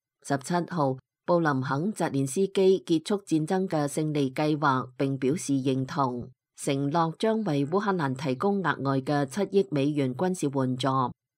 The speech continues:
百分之八十嘅援助會經波蘭運往烏克蘭，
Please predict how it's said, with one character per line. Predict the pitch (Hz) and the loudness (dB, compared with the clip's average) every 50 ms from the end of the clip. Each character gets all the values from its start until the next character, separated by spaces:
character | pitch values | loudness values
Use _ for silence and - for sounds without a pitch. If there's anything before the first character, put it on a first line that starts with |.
| _ | _
百 | _ 190 180 | _ -2 0
分 | 175 - 156 | 0 -2 -2
之 | 151 226 214 | -2 -2 -2
八 | - 180 160 | -2 -2 -2
十 | 156 - 151 | 0 -2 -2
嘅 | 143 160 165 147 147 135 | 0 0 0 0 0 0
援 | 131 131 | 0 0
助 | 127 147 139 135 131 127 | 0 0 2 2 2 2
會 | 131 165 170 165 | 2 2 2 2
經 | 156 - 208 202 208 202 | 2 2 2 2 2 2
波 | - 214 202 202 | 2 2 2 4
蘭 | 190 151 135 131 | 2 0 0 0
運 | 127 131 139 135 135 | 0 0 0 0 2
往 | 131 131 131 147 151 | 2 2 0 0 0
烏 | 175 180 | 0 -2
克 | - - 165 165 156 - | 0 2 0 0 0 -2
蘭， | - 139 131 123 123 123 123 123 | -4 -2 -2 -2 -2 -4 -6 -8